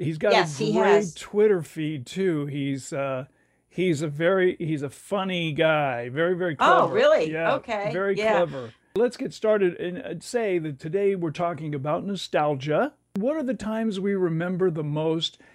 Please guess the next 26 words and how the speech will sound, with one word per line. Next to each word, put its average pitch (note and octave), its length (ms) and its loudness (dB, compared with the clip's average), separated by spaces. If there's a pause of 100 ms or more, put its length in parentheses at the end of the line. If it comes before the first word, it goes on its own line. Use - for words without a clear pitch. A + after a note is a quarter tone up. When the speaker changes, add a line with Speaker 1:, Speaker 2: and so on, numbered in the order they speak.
(260)
Speaker 1:
And E3+ 480 0 (320)
does G3 240 6
it, G3+ 160 -8 (140)
does G3+ 200 4
nostalgia A#3+ 680 -2
make A#3 200 0
you G#3 100 0
happy A3+ 520 -2 (380)
or A3+ 180 6
does G3+ 220 0
it G3 100 0
make F3 300 -4
you E3+ 120 -2
sad? - 520 -8
We're F3+ 140 0
gonna F#3+ 120 -2
talk E3 240 -4
about C3 300 -6 (360)
that D3+ 300 0
today. C#3 300 0
Speaker 2:
Okay. D#3+ 180 0 (220)
Speaker 1:
This G#3+ 320 4
is G3 180 0
Older A#3+ 380 4
and F3 180 -4
Wiser, F#3 600 0